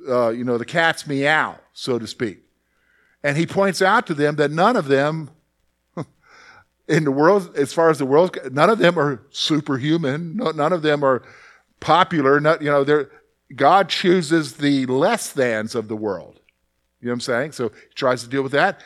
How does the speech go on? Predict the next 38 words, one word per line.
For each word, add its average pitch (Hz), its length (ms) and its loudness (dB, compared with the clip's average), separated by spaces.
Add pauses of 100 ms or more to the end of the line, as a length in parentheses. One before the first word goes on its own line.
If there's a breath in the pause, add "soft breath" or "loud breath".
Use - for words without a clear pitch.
(100)
tries 135 220 -2
to 120 60 -16
deal 131 180 -4
with 123 100 -6
issues 117 380 -6
of 98 140 -10
marriage. 110 640 -6 (540 soft breath)
He 143 80 -8
tries 190 320 4
to 180 80 -8
deal 175 220 2
with 156 180 -2
an 143 80 -2
issue 147 360 -2
of, 117 240 -2 (200)
a 120 100 -8
direct 135 400 0
issue 135 400 -2
of 113 160 -4
sin. 160 560 -4
They're 131 100 -2
tolerating 143 680 0
sin 190 260 -6
in 160 80 -4
their 117 120 -4
midst. 107 320 -8
What 214 180 -8
kind 185 160 -6
of 139 80 -4
sin? 95 240 -10 (380 loud breath)
Well, 170 120 0
you're 147 80 -2
gonna 151 120 -4
s-, 131 160 -8
when 127 340 -4
we 113 80 -2
read 185 260 -2
it, 151 220 -2